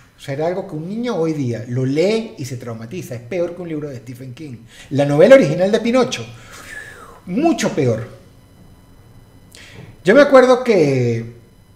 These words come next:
el dueño del circo, ¿se acuerdan del dueño del circo en Pinocho? El malo, el malo malísimo. O sea, venía primero Tromboli y luego el más malo, que es el dueño del circo, el que estaba todo vestido de rojo.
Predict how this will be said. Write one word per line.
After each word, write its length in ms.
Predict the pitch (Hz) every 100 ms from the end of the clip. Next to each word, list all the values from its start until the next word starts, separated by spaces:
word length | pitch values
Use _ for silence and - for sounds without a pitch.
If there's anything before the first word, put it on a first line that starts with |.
| _ _ _ -
el 160 | 147 147
dueño 320 | 202 254 240
del 160 | 202
circo, 540 | 202 247 151 123 131 -
¿se 120 | 151
acuerdan 380 | 139 254 214 147
del 160 | 135
dueño 260 | 139 165 214
del 100 | 170
circo 260 | - 156 185
en 120 | 185
Pinocho? 320 | 208 214 -
El 100 | 123
malo, 340 | 147 165 135 - - - - _ - - -
el 180 | 131 123
malo 320 | 127 170 180
malísimo. 640 | 165 190 185 180 190 190 - - -
O 40 | -
sea, 120 | 147
venía 300 | 131 139 185
primero 280 | 185 170 160
Tromboli 640 | 143 139 147 220 254 311 -
y 80 |
luego 320 | 135 143 160 190
el 80 |
más 200 | 151 147
malo, 360 | 151 165 160 196
que 100 | 180
es 80 | 135
el 140 | 156
dueño 300 | 151 160 190
del 120 | 185 190
circo, 280 | 294 -
el 80 | 120
que 80 | 123
estaba 280 | - 165 190
todo 140 | 185
vestido 300 | 180 - 214
de 80 | 185
rojo. 480 | - 220 123 -